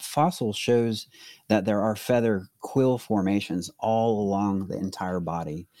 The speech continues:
And I got to see them in person there, which was pretty neat. And we chose to color those. To do anything believable, there's always color variability. If you were to pluck one hair from your head, mine would mostly be gray. But the, but even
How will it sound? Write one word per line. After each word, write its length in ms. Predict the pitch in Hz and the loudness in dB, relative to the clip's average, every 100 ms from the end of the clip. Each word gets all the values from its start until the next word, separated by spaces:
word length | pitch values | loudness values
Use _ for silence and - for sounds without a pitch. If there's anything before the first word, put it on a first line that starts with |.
| - - | -20 -8
And 80 | 113 | -2
I 20 | |
got 140 | 143 | -2
to 60 | 127 | -2
see 180 | - 131 | 0 2
them 160 | 123 | 2
in 80 | 107 | 0
person 640 | 101 123 - 98 92 107 101 | 0 -2 0 -2 -2 -2 -2
there, 240 | 92 92 | 0 0
which 160 | 98 104 | -2 -4
was 120 | 90 | -4
pretty 240 | - 101 | -2 0
neat. 300 | 95 92 - _ - - - - | 0 0 -4 _ -20 -20 -8 0
And 320 | 120 110 107 - - | 4 4 2 -4 -4
we 260 | 113 117 _ - | -4 -4 _ -6
chose 400 | - 175 190 - | 0 2 0 0
to 280 | 110 101 - - | 0 0 -4 -12
color 400 | - 127 131 110 | -2 0 2 0
those. 540 | 98 95 92 92 - - _ - | 2 0 0 -4 -10 -16 _ -4
To 100 | 151 | 0
do 160 | 208 | 2
anything 320 | 208 170 151 | 2 2 2
believable, 480 | 113 117 135 113 101 | 2 4 4 4 2
there's 200 | 101 98 | 2 2
always 360 | 113 113 101 - | 2 0 -2 -8
color 360 | - 110 101 95 | -2 2 2 0
variability. 600 | 95 95 90 101 95 90 | 0 0 0 0 0 0
If 120 | 92 | 0
you 60 | 131 | 0
were 80 | 110 | 0
to 60 | |
pluck 360 | 98 120 101 - | 0 -2 -2 -2
one 360 | 107 110 107 104 | 2 2 2 -2
hair 240 | 113 110 | -2 -2
from 220 | - 95 | -2 -6
your 100 | 95 | -4
head, 300 | 107 113 95 | -2 0 0
mine 260 | 95 117 113 | 0 0 0
would 140 | 92 | 0
mostly 360 | 95 95 - 101 | 0 -2 -2 -4
be 120 | 98 | -2
gray. 240 | 101 117 107 | 0 2 2
But 300 | 98 107 - | -2 -4 0
the, 280 | 101 95 - - - - - | 0 0 -4 -18 -20 -20 2
but 280 | 127 135 - | 4 4 2
even 400 | 139 151 156 135 | 2 4 4 0